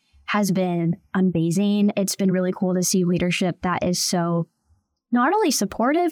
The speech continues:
but has taken initiative to put things in place for us. Um, and so seeing that, and it's what we've got really excited about, like, potentially, like, being able to partner with Bixby with mental health programming, because their leadership is just phenomenal. Um, again, like, proud to be a Spartan,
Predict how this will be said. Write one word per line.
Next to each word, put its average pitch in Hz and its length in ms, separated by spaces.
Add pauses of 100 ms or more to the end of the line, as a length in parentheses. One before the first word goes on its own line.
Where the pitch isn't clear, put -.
but 202 240 (360)
has 220 320
taken 294 300
initiative 202 500
to 175 100
put - 240
things 190 260
in 156 140
place 160 340
for 160 200
us. - 340 (400)
Um, 190 220
and 185 120
so 202 120
seeing 220 360
that, 196 400
and 180 140 (160)
it's - 140
what 190 140
we've 202 140
got - 180
really 185 200
excited 180 400
about, 170 180
like, 175 240 (400)
potentially, 196 360
like, 202 120
being 196 140
able 190 140
to 180 60
partner 202 480
with 165 160
Bixby 180 460
with 170 280
mental 185 220
health 180 200
programming, 190 460
because 175 320
their 214 160
leadership 202 500
is 196 120
just - 240
phenomenal. 165 760 (100)
Um, 170 240
again, 185 280
like, 175 200
proud 170 200
to 196 40
be 196 100
a 175 40
Spartan, 185 500